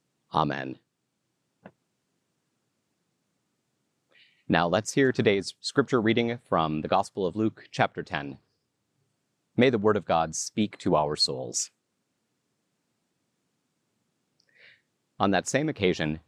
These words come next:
Jesus rejoiced in the Holy Spirit and said, "I praise you, Father, Lord of heaven and earth, because you have hidden these things from the wise and intelligent and revealed them to little children."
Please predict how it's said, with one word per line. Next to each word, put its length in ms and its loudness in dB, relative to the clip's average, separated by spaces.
Jesus 520 0
rejoiced 600 0
in 100 -2
the 60 0
Holy 240 2
Spirit 560 -2
and 160 0
said, 320 0
"I 100 0
praise 480 0
you, 140 -6
Father, 460 -2
Lord 280 4
of 80 -8
heaven 400 -4
and 160 -6
earth, 280 0
because 300 2
you 100 4
have 120 0
hidden 340 -2
these 220 0
things 340 -2
from 180 -4
the 80 0
wise 500 -2
and 140 -4
intelligent 640 -2
and 100 -2
revealed 380 4
them 280 -6
to 100 -2
little 240 4
children." 460 -4